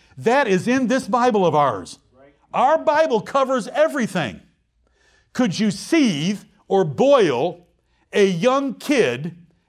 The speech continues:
a young lamb or goat in its mother's milk? Three times in our Old Testament, it says you cannot do that because in God's judgment,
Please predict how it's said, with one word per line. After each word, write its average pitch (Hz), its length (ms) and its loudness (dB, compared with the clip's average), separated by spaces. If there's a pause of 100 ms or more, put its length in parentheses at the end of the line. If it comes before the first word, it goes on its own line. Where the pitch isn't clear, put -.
a 180 140 0
young 214 500 -2 (240)
lamb 226 500 -2
or 220 360 2
goat 170 680 -2 (840)
in 220 120 2
its 196 180 -4
mother's 214 380 0
milk? 190 440 -2 (840)
Three 320 420 -2
times 277 480 -2
in 214 80 2
our 202 140 2
Old 233 240 4
Testament, 165 560 -4 (380)
it 208 220 0
says 226 320 0
you 185 140 0
cannot 269 500 -4
do 226 200 0
that 160 400 -2 (220)
because 196 360 0
in 180 180 -2
God's 220 480 0
judgment, 180 680 -2